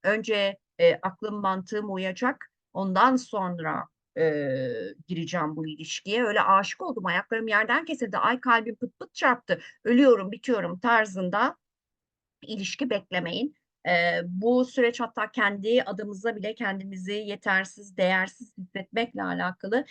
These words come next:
enerjileri bile çalıştırabilecek olduğumuzu gösterir.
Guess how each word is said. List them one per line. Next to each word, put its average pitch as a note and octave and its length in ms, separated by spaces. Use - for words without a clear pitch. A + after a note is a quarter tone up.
enerjileri F#3 640
bile A3 180
çalıştırabilecek F3+ 840
olduğumuzu E3 680
gösterir. - 680